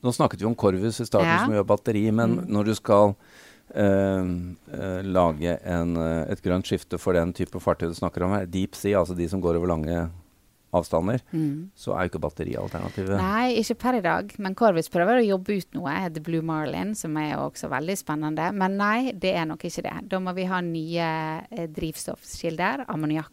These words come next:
Speaker 2: blir jo dratt frem. Så er
Speaker 1: Ja.
Speaker 2: det et veldig spennende prosjekt nå med Eidesvik og Equinor,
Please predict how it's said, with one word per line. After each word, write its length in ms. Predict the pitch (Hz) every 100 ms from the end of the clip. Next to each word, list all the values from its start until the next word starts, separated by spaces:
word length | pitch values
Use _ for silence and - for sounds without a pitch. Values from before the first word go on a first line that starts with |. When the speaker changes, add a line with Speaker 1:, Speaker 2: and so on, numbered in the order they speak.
| -
Speaker 2:
blir 160 | 170
jo 60 | 160
dratt 240 | - 143
frem. 340 | - 180 226 285 - - - - -
Så 100 | 180
er 40 | 175
Speaker 1:
Ja. 40 |
Speaker 2:
det 200 | 170 165 160
et 40 | 175
veldig 260 | 160 165
spennende 420 | - 160 160 160
prosjekt 440 | 160 180 156 - -
nå 100 | 160
med 120 | 160
Eidesvik 680 | 147 151 165 - 165 156 -
og 100 | 185
Equinor, 560 | 156 - 170 175 214